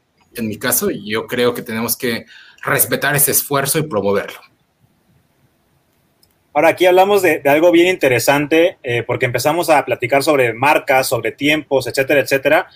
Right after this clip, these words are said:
Speaker 2: E indudablemente no podemos negar que tenemos esta creencia generalizada, correcta o incorrecta, no podría ponerle, eh, como tal el calificativo, porque, pues, igual no conocemos toda la perspectiva, ¿no? Y el lenguaje y la inclusión, etcétera, etcétera,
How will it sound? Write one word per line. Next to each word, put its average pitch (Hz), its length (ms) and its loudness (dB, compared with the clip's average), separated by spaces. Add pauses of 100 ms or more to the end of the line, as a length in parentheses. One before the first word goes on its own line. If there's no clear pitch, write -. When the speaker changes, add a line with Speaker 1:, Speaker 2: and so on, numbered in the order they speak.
(340)
Speaker 2:
E 135 100 -2
indudablemente 170 760 2
no 160 140 0
podemos 156 400 2
negar 160 440 2
que 123 280 -2
tenemos 143 340 -2
esta - 260 -2
creencia 143 460 0
generalizada, 139 840 0 (760)
correcta 156 360 2
o 170 60 4
incorrecta, 160 440 2
no 156 180 0
podría 147 240 2
ponerle, 127 920 0
eh, - 80 -20
como 117 200 -2
tal 135 160 2
el 143 80 0
calificativo, 131 640 -2
porque, - 240 -8
pues, - 180 -18
igual 131 220 0
no 143 100 0
conocemos 143 480 0
toda 139 160 4
la 127 120 0
perspectiva, 127 520 -2
¿no? 131 140 0
Y 139 100 0
el 117 80 0
lenguaje 120 440 -2
y 117 40 -4
la 113 100 -8
inclusión, 110 300 -6
etcétera, 131 300 -2
etcétera, 139 420 0